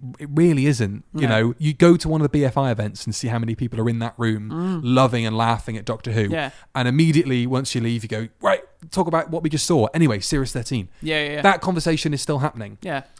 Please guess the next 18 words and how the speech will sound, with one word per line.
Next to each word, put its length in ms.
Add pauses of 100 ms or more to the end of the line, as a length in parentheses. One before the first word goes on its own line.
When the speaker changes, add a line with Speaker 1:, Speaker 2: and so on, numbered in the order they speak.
Speaker 1:
Just 180
because 540 (560)
it's 240
taken 720
however 320
many 160
weeks 300
out 220
from 200
the 60
show 260
going 280
out 200 (200)
to 100
get 340 (380)
Speaker 2:
Yeah. 80
Speaker 1:
inklings 640
that 180